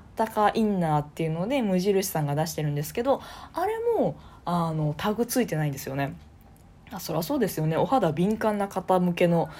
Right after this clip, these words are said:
やつなの、肌着なので、タグじゃなくて、今言ったように、その、無印のあったかインナーは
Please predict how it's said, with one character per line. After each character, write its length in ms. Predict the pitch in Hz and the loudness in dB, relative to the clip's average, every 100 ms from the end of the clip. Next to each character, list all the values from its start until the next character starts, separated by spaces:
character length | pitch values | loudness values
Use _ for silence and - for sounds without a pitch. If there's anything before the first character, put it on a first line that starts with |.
| - - | -12 -6
や 100 | 185 | -6
つ 160 | - | -2
な 160 | 160 143 | -2 0
の、 160 | 135 - | -2 -4
肌 300 | 180 170 170 | -2 0 0
着 100 | 170 | 0
な 160 | 156 | 0
の 180 | 143 131 | -2 0
で、 300 | 170 170 147 - - | 4 4 4 -2 -8
タ 140 | - 226 | -4 2
グ 100 | 220 | 2
じ 100 | 214 | 2
ゃ 40 | |
な 120 | 208 | -2
く 120 | 208 | -4
て、 80 | - | -4
今 160 | 277 214 | -2 0
言 80 | 180 | -2
っ 40 | |
た 140 | 180 185 | -4 -2
よ 140 | 175 | 0
う 40 | |
に、 220 | 165 147 147 - - - | 0 -2 -4 -12 -20 -12
そ 160 | 202 | -8
の、 480 | 185 175 165 160 156 | -4 -2 -2 -2 -2
無 120 | 202 | -2
印 360 | 269 370 330 247 | 0 0 0 -2
の 120 | 180 | -4
あ 40 | 156 | -4
っ 100 | 156 | -4
た 140 | 233 | -6
か 200 | 233 247 | -2 0
イ 100 | 254 | 0
ン 140 | 220 | -2
ナ 180 | 190 190 | -2 -2
ー 40 | 220 | 2
は 340 | 294 233 - | 2 2 0